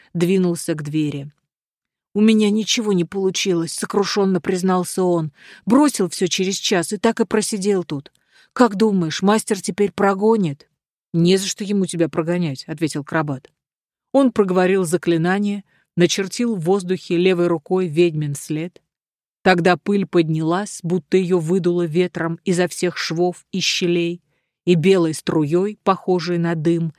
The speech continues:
вылетела над головой Лобуша в дверь и исчезла в лесу. Каморка была чисто выметена, в ней не осталось ни пылинки.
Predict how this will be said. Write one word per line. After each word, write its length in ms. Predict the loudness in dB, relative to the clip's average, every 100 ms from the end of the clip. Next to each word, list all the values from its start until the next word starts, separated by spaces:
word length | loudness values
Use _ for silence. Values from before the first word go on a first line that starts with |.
| _ _ -6
вылетела 840 | 0 2 2 2 -2 -8 -8 -10 _ -2
над 220 | 2 2
головой 440 | 4 4 4 2 0
Лобуша 540 | 2 0 -2 -8 -10
в 80 | -10
дверь 460 | -2 2 2 0 _ _ _ 2
и 220 | 2 2
исчезла 640 | -4 -6 -4 -2 -4 -6
в 80 | -2
лесу. 560 | -4 -4 -6 -6 -6 -12 _ _ _ _ _ _ _ _
Каморка 520 | 2 4 6 2 0 0
была 240 | 2 2
чисто 460 | -2 -4 -4 -4 -2
выметена, 640 | 0 0 -2 -4 -6 -6 -8 _ -8
в 140 | 0
ней 220 | 4 4
не 120 | 2 0
осталось 600 | -4 -6 -4 -4 -6 -4
ни 100 | -4
пылинки. 800 | -4 -4 -2 -4 -8 -12 -20